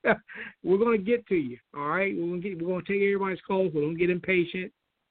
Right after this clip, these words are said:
You know, you, you'll get your turn. So just, just chill out with us. Uh, if you're streaming from your phone right now, all you gotta do is just press one,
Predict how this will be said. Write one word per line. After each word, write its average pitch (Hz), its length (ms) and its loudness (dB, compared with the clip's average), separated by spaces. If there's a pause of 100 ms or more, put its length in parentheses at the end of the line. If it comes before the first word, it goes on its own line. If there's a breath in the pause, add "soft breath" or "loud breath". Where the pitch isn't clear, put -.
(220)
You 160 220 2
know, 143 200 0
you, 139 240 0
you'll 143 240 -4
get 151 180 -4
your 170 120 -2
turn. 165 360 2 (140)
So 131 220 -2
just, 143 220 -8 (140)
just 139 180 -8
chill 175 200 0
out 139 180 4
with 135 220 4
us. - 0 - (720 soft breath)
Uh, 135 540 6 (680)
if 143 120 0
you're 139 120 0 (100)
streaming 202 320 4
from 196 140 0
your 175 180 2
phone 196 280 -2
right 180 240 2
now, 180 300 0
all 156 220 -2
you 160 160 -2
gotta 156 160 -4
do 160 220 -2
is 147 100 -8
just 151 240 -8
press 170 280 0
one, 175 400 0